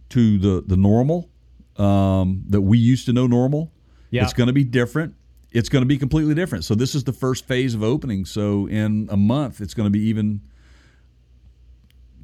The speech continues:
Speaker 1: further along, and, and what they're, you'll, you'll begin to, to see and peel back the layers of their business plan for the, for the coming year. Anybody who is sitting around just waiting for things to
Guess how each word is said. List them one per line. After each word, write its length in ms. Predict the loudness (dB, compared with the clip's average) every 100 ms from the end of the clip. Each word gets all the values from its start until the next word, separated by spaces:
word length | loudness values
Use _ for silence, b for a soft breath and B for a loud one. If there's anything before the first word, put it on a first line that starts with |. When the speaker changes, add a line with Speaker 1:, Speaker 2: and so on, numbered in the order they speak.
| -8
Speaker 1:
further 340 | 0 2 4 2
along, 500 | 0 0 0 0 0
and, 200 | -2 0
and 220 | 0 0
what 300 | -2 -2 -2
they're, 300 | 0 0 0
you'll, 280 | 0 0 2
you'll 240 | 2 2 2
begin 380 | 0 0 -2 -2
to, 280 | -2 -4 -8 -6
to 200 | -4 -4
see 640 | -8 -6 -4 0 0 0
and 180 | -2 -2
peel 280 | -2 0 0
back 360 | -2 -4 -6
the 100 | -4
layers 480 | 0 0 0 0 -2
of 240 | -4 -6 -10 b b b -2
their 280 | 2 4 4
business 500 | 4 4 2 0 -4
plan 460 | -6 -4 -4 -6
for 200 | -6 -6
the, 200 | -4 -6
for 160 | -8 -8
the 80 | -4
coming 320 | 0 0 2
year. 340 | 2 2 -2 b b b b b b -2
Anybody 520 | 0 2 0 0 0
who 160 | 2 2
is 100 | 0
sitting 300 | -2 0 0
around 380 | 0 0 0
just 140 | 0 -2
waiting 520 | 0 0 0 -2 -4
for 420 | -4 -2 0 -2 -2
things 240 | -2 -2
to 100 | -4